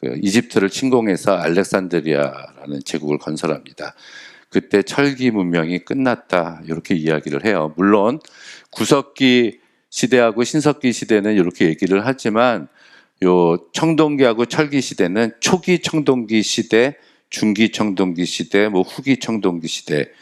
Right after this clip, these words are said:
요 철기 시대도, 어, 초기 철기 시대, 뭐 중기 철기 시대, 그것도 초기 철기 일 기 시대, 초기 철기 일 기, 이 기 시대,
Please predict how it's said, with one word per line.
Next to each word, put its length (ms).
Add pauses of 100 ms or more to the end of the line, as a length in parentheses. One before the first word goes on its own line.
(300)
요 60
철기 360
시대도, 640 (640)
어, 200 (300)
초기 380
철기 340
시대, 380
뭐 160
중기 440
철기 320
시대, 340
그것도 580 (180)
초기 380
철기 380
일 360
기 140
시대, 420
초기 340
철기 280
일 200
기, 300
이 40
기 180
시대, 440